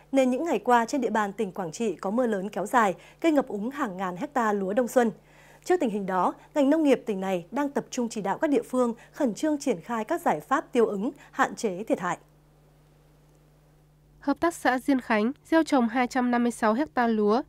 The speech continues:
Speaker 2: nhưng đã có hơn một trăm hai mươi hecta bị ngập sâu do mưa lớn. Nhiều đoạn đê nội đồng đã bị tràn và sạt lở, có nguy cơ ngập úng toàn bộ cánh đồng. Hợp tác xã Diên Khánh đã huy động máy móc, cùng hàng chục xã viên khẩn trương gia cố các đoạn đê sung yếu.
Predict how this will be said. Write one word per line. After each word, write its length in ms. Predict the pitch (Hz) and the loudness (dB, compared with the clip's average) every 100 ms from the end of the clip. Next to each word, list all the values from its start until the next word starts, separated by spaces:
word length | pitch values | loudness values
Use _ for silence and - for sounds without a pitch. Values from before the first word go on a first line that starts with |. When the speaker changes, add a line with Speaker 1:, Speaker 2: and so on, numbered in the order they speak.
| - | 0
Speaker 2:
nhưng 180 | 254 240 | 2 4
đã 140 | 226 | 2
có 140 | - | 0
hơn 260 | 226 262 247 | 0 2 2
một 100 | 226 | 0
trăm 200 | - 247 | 0 -2
hai 160 | 233 254 | 0 0
mươi 120 | 262 | 0
hecta 380 | 320 - 233 226 | -2 -2 0 0
bị 120 | 233 | 0
ngập 220 | 214 214 | -2 -4
sâu 340 | - 240 233 | -2 0 0
do 200 | 220 226 | 0 0
mưa 180 | 220 220 | 2 2
lớn. 360 | 214 202 202 302 - _ - | 2 2 2 0 -2 _ -4
Nhiều 120 | 226 | 0
đoạn 240 | 214 180 226 | 2 0 2
đê 160 | 226 | 4
nội 200 | 226 214 | 4 2
đồng 280 | 214 220 214 | 2 2 2
đã 120 | 208 | 0
bị 160 | 247 - | 0 -2
tràn 400 | - 226 214 202 | -2 0 0 0
và 140 | 214 | -2
sạt 220 | 214 226 | -2 -2
lở, 300 | 220 220 208 175 _ - | 0 2 2 0 _ -2
có 140 | 233 | 2
nguy 180 | 285 311 | 6 4
cơ 240 | 294 285 | 4 2
ngập 200 | 254 233 | 4 0
úng 240 | - 208 220 | 0 -2 0
toàn 220 | 277 220 | 2 2
bộ 80 | 220 | 0
cánh 260 | - 202 | -2 -4
đồng. 260 | 220 240 202 - _ _ - | 0 2 0 -6 _ _ -6
Hợp 180 | 226 - | -4 -2
tác 140 | 277 | -4
xã 180 | - 226 | -2 -2
Diên 200 | 220 240 | 0 -2
Khánh 260 | - 214 220 | 0 -2 0
đã 80 | |
huy 180 | 247 277 | 0 0
động 220 | 262 - | 0 0
máy 140 | 196 202 | -2 -2
móc, 260 | 240 320 - _ - | 0 0 -2 _ -6
cùng 160 | 285 262 | -2 0
hàng 200 | 262 247 | 0 0
chục 240 | 277 233 | -2 -4
xã 220 | - 220 | 0 0
viên 240 | 240 269 254 | 2 2 2
khẩn 220 | 254 202 | 0 -4
trương 320 | - 247 226 | -2 0 0
gia 180 | 208 208 - | 0 -2 -2
cố 160 | 190 | -4
các 140 | 190 - | -2 -2
đoạn 220 | 285 196 | -2 0
đê 140 | 214 | -2
sung 240 | 208 220 196 | -2 -4 -4
yếu. 340 | 202 202 277 | -2 0 -2